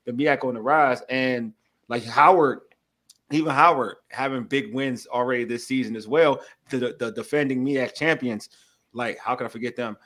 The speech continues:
But it's like, there's so many good ba-, there's so much good basketball in the meac. And this is my question to you, Ray.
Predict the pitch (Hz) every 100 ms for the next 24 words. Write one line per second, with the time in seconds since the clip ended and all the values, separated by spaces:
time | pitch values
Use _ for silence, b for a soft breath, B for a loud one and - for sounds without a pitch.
0 | b - 139 135 139 131 143 - - 165
1 | 170 165 160 143 127 - 135 143 107 127
2 | 139 127 - 156 151 - 139 113 135 143
3 | - 123 123 120 117 110 160 175 139 113
4 | - _ _ _ _ - 139 147 151 139
5 | 139 - 156 135 127 160 214 151 123 123